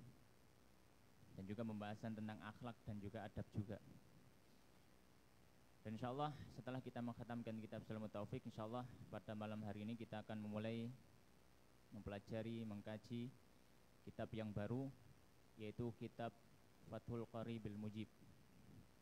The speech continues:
atau biasa dikenal oleh masyarakat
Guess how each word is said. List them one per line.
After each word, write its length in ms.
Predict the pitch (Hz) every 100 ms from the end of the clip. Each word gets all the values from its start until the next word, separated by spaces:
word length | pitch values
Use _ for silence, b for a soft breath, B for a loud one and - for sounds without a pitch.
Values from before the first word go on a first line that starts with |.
| - - - - -
atau 160 | 98 113
biasa 560 | 104 101 101 113 113
dikenal 880 | - 101 95 - - 113 117 107 98
oleh 240 | - 104 104
masyarakat 560 | 101 - 104 101 104